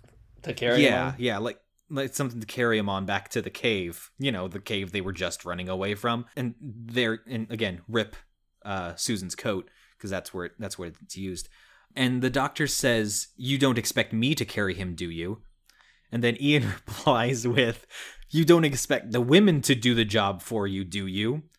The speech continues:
Speaker 2: And then the Doctor helps him carry it. And I'm like, "Ian, in this speci-, I, like, I know you're from the sixties and you're sexist as all hell.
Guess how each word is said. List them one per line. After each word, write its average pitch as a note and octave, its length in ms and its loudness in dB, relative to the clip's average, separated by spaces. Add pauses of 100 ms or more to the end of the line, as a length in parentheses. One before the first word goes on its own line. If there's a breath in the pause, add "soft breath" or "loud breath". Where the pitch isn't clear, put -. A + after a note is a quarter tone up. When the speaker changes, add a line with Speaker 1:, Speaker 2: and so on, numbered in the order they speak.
(160)
Speaker 2:
And A#2 140 -4
then A2 120 2
the G#2+ 80 0
Doctor G2+ 360 -2
helps G2+ 280 -6
him F#2 120 -8
carry A2 380 0
it. - 160 -10 (640 soft breath)
And C#3 140 6
I'm E3+ 180 4
like, D3+ 320 4 (140)
"Ian, C4+ 380 0 (880)
in E3+ 260 6
this C#3+ 520 4
speci-, F#3 280 0 (100)
I, C#3+ 160 0
like, C#3 200 0
I B2+ 120 0
know A#2+ 280 2
you're D#3+ 160 0
from E3 240 -4
the F3 80 -4
sixties - 720 -8 (160)
and F#2+ 200 -8
you're F2+ 220 -8 (440)
sexist - 640 -4
as C#3+ 140 -4
all D#3 160 -4
hell. D#2 440 -8